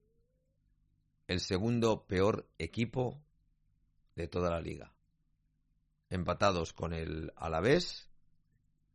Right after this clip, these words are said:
y con la Unión Deportiva Las Palmas. Y así es muy difícil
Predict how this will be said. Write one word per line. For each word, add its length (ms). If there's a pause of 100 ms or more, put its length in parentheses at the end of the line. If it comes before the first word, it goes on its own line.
(380)
y 120
con 140
la 60
Unión 160
Deportiva 420
Las 140
Palmas. 500 (2000)
Y 80
así 180
es 100
muy 220
difícil 640